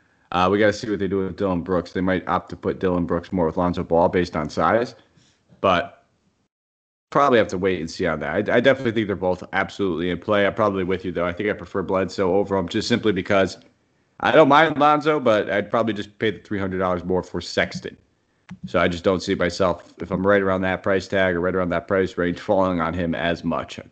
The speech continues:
think I'll have more Sexton. But, uh, on the other side of the ball, Ja Morant, eighty-three hundred dollars, the exact same price as Sexton. And he himself has been just absolutely balling out. Now,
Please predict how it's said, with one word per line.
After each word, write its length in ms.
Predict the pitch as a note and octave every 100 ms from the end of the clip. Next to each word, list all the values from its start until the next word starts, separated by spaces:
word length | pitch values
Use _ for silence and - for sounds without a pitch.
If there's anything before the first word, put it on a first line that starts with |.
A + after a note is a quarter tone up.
| -
think 120 | -
I'll 120 | C#2+
have 120 | D2+
more 160 | D2+ A1
Sexton. 420 | - - - - D2
But, 240 | C#2+ - _ _ - _ _ -
uh, 220 | A2+ A2+
on 120 | C#3
the 120 | D#3
other 120 | D#3 D#3
side 220 | D3 B2
of 60 |
the 60 | G2
ball, 360 | F#2+ D2 - _ _ _ _ -
Ja 220 | A#2+ B2
Morant, 400 | A2+ A2+ B2 -
eighty-three 400 | A2+ A2+ A2+ A2+
hundred 240 | G#2 G#2+
dollars, 360 | G#2 G#2 G2+ G2
the 120 | A2
exact 580 | G#2+ F#2+ A2 A#2 A#2 - _
same 380 | - A2 A2 G#2+
price 440 | F#2 A#2 A#2+ A2 A2
as 100 | -
Sexton. 580 | G2+ F2+ - F#2+ F2+ - - _ _ _
And 320 | - A2+ A2
he 220 | G2+ D3 F#3
himself 500 | C3+ - E3 C#3+ -
has 200 | A#2 F#2
been 220 | B2 A#2
just 240 | G#2+ A2
absolutely 640 | - G2 F#2+ G#2+ G#2 G2 F#2+
balling 380 | F2+ F#2+ F#2+ F2+
out. 240 | E2 E2
Now, 320 | F#2 F2+ F2